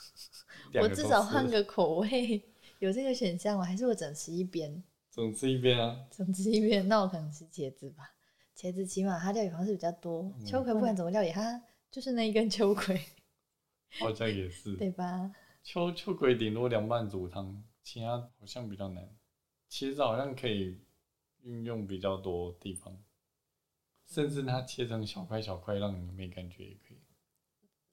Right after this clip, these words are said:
Speaker 2: 残酷二选一，A 是每天都会被电击棒电醒，然后 B 是每天睡前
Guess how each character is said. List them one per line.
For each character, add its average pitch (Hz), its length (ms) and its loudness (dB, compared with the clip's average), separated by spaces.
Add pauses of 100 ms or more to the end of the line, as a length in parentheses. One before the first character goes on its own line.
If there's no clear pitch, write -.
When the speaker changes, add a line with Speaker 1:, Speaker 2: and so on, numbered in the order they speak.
(200)
Speaker 2:
残 202 140 -2
酷 247 140 -2
二 226 240 6
选 151 260 -4
一， 185 240 0 (280)
A 233 220 0
是 208 360 -2 (460)
每 175 200 0
天 247 300 4 (100)
都 - 60 -12
会 269 240 2
被 262 340 0 (240)
电 233 240 0
击 185 180 0
棒 220 320 2
电 196 320 2
醒， - 240 -8 (1000)
然 214 120 -4
后 226 160 2
B 220 320 -4
是 233 420 0 (840)
每 226 240 6
天 247 240 4
睡 277 320 2
前 - 340 0